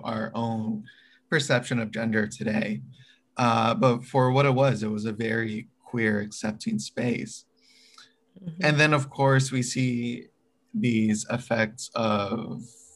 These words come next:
Speaker 1: colonialism, um, in the Middle Eastern region. And that's where we see the most severe dip in the lives of queer people, um, in the Middle East.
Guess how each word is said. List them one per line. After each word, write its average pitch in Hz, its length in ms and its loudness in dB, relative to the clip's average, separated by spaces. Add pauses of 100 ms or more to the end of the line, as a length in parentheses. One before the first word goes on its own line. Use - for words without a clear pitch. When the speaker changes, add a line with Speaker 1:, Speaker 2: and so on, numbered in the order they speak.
(840)
Speaker 1:
colonialism, 113 1000 -2 (840)
um, 107 600 2
in 117 160 0
the 110 60 0
Middle 110 280 0
Eastern 110 320 -4
region. 110 560 -4
And 113 160 0
that's 110 300 2
where 117 160 2
we 110 100 -2
see 117 420 -4
the 117 680 -6
most 110 360 -2
severe 107 440 0
dip 107 420 -6 (800)
in 110 760 2 (220)
the 110 400 2
lives 110 540 0
of 107 280 -8 (100)
queer 117 160 -4
people, - 500 -8 (1040)
um, 107 340 0
in 113 160 -2
the 107 80 0
Middle 104 240 -4
East. - 480 -12